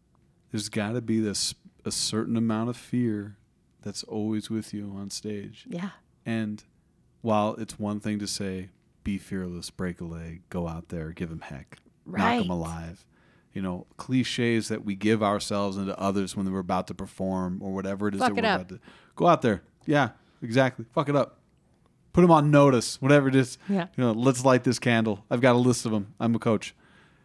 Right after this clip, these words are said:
Speaker 1: And to have all of that while your br-, your brain is going like, "Tonight by, tonight by me the night."
Speaker 2: Right. And what will you do?
Speaker 1: Yeah. Oh, man. Opening night for this, I'm sitting there going like,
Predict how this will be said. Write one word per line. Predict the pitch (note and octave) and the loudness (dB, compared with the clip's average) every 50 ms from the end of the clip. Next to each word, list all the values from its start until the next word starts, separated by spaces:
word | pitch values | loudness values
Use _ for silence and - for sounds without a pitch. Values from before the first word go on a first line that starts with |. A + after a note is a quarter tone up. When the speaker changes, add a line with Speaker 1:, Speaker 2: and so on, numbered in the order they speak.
| _ _ _ - - | _ _ _ -2 2
Speaker 1:
And | B2 A#2+ A#2 G#2+ - _ _ _ _ _ _ _ _ _ _ _ _ _ _ _ _ _ _ _ _ _ _ _ _ _ _ _ _ _ _ _ _ - | 2 4 2 2 -4 _ _ _ _ _ _ _ _ _ _ _ _ _ _ _ _ _ _ _ _ _ _ _ _ _ _ _ _ _ _ _ _ -4
to | A2 F#2+ | -4 -4
have | - - - A#2 A#2+ B2 B2 A#2 A#2 - _ - | -2 -2 0 2 4 4 2 2 -2 -10 _ -2
all | - G2+ A2+ A#2 A#2 | 2 4 4 4 4
of | A2 G2+ | 2 2
that | A2 G#2+ G#2 G#2 G#2+ - - | 2 2 2 0 -2 -4 -4
while | G#2 G2+ G2 F#2+ F#2+ | -2 -2 0 0 -2
your | F#2+ F#2 | -4 -6
br-, | F#2+ G#2+ G#2 G#2+ - | -6 -6 -6 -6 -4
your | G2 G2 G2 | -4 -4 -4
brain | F2 - F#2+ G2 G2 | -4 -4 -4 -2 -2
is | G2 F2+ | -4 -4
going | F#2+ F#2 F2 F2 F2 | -4 -6 -4 -4 -6
like, | F2 E2+ - _ - - - - - - - _ _ _ _ _ _ | -8 -8 -10 _ -20 -20 -20 -20 -20 -20 -20 _ _ _ _ _ _
"Tonight | - - D2+ D#2 D#2 - | -14 -10 -10 -10 -8 -6
by, | D#2 D#2 E2 E2 - _ _ - | -6 -6 -6 -8 -10 _ _ -12
tonight | - E2+ D#2 E2 E2+ - | -10 -8 -6 -6 -6 -6
by | D#2 D2+ | -6 -6
me | D#2 D2+ | -6 -8
the | C#2 C#2 | -8 -8
night." | D2 D2 D2+ D#2 D#2 - _ _ _ _ _ _ - - - - - _ _ _ _ _ - | -8 -8 -6 -6 -8 -10 _ _ _ _ _ _ -20 -20 -20 -20 -20 _ _ _ _ _ -12
Speaker 2:
Right. | - G3+ A#3 C#4 B3 - - | -10 -8 -6 -6 -8 -8 -6
And | G#3 F3+ E3 E3 | -4 -2 -2 -2
what | E3+ D#3+ | -4 -4
will | D#3+ D#3+ | -8 -10
you | D3+ D3+ | -10 -12
do? | D3+ D#3 D#3 D#3+ D#3 - _ _ _ - | -12 -12 -10 -10 -12 -12 _ _ _ -8
Speaker 1:
Yeah. | F2+ F2+ F2+ F2+ F#2 _ _ _ - | -6 -4 -4 -6 -8 _ _ _ 0
Oh, | A2 A2 A#2 | 2 4 4
man. | A2 G#2 A2+ A#2+ G#2+ F#2 - _ - _ _ - | 4 2 2 0 -2 -4 -8 _ -20 _ _ 2
Opening | A#2 A2+ B2 C3 B2 A2+ | 2 4 4 4 4 4
night | G#2+ A2 B2 D3 - - | 4 2 0 0 -4 -8
for | - - B2+ B2 B2 A#2+ A#2 | -6 -2 0 0 0 0 0
this, | A2+ B2+ E3+ E3 - - - - | 2 4 4 4 2 -2 -4 -2
I'm | G#2+ G#2 G#2 | 0 0 0
sitting | - - A2+ A2+ | 0 0 0 0
there | G#2+ G#2 G2 | 0 0 0
going | G2 G2+ G2 | 0 -2 -2
like, | F#2+ F2+ F2+ _ | -2 -4 -6 _